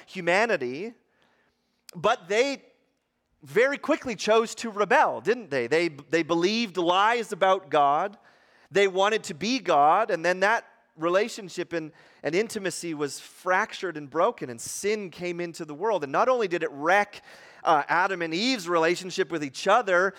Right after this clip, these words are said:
not only did it affect all of creation, that the ground now is broken and there's thorns and thistles, but more importantly, the relationship between humanity and God was fractured and broken.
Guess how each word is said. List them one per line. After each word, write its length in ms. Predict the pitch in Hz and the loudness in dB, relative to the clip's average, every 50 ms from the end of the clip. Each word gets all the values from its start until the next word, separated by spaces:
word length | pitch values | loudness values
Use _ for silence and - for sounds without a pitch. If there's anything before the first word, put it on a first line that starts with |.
| - - - | -12 -16 -4
not 160 | - 175 208 240 | 0 0 2 2
only 180 | 269 254 240 | 2 0 0
did 140 | 196 180 180 | 0 0 0
it 140 | 165 160 156 | 0 0 -2
affect 340 | 143 - - 180 165 - 175 - | -2 0 0 0 0 -2 -2 0
all 340 | 165 170 185 208 220 214 202 | 2 4 6 6 6 4 2
of 140 | 202 - - | -2 -4 -6
creation, 680 | - - - 180 175 165 170 202 233 220 - - 175 | -10 -8 -8 -4 0 0 2 0 0 -2 -6 -8 -6
that 120 | 156 156 123 | -8 -6 -6
the 60 | 151 | -6
ground 800 | 135 123 131 143 156 165 175 196 220 226 214 202 190 170 147 147 | -8 -8 -6 -2 0 2 2 4 2 2 2 0 -2 -6 -6 -2
now 320 | 156 151 156 165 180 180 | 0 2 2 2 2 2
is 80 | 165 135 | 0 -4
broken 760 | 117 110 - 135 143 156 160 180 180 185 - 208 196 190 185 | -10 -14 -8 -2 0 2 2 2 0 -2 -2 0 0 2 0
and 100 | 165 147 | -2 -4
there's 180 | 135 120 - - _ | -8 -12 -14 -10 _
thorns 400 | - 175 170 180 196 202 196 175 | 0 2 2 2 2 0 0 -2
and 120 | 160 151 131 | -6 -8 -6
thistles, 320 | - 196 185 - 190 160 - - - - - - - _ _ | -6 -6 -4 -4 -6 -6 -8 -12 -20 -20 -20 -20 -20 _ _
but 180 | - 147 202 196 | -4 -2 0 0
more 240 | 190 208 254 294 302 | 2 4 4 4 4
importantly, 420 | 277 - - 294 302 277 262 233 | 2 2 2 2 2 2 0 -2
the 120 | 185 175 196 | -2 0 2
relationship 560 | 185 196 196 214 254 269 - 254 208 226 180 | 2 4 4 4 2 2 -2 -10 -12 -12 -12
between 280 | 196 190 - 214 208 | -12 -12 -10 -10 -10
humanity 420 | 185 190 196 208 220 220 208 202 190 | -6 -4 -2 0 0 0 0 0 0
and 120 | 180 160 | 0 0
God 300 | 147 175 196 269 262 202 | 2 4 4 4 4 2
was 140 | 143 135 - | 0 -4 -12
fractured 640 | - - - - 175 175 185 190 - - 220 196 185 | -14 -10 -4 0 0 2 0 0 -4 -8 -8 -8 -8
and 100 | 180 160 | -8 -4
broken. 480 | 151 175 190 247 302 - - 135 107 | -2 0 0 0 0 -2 -6 -8 -10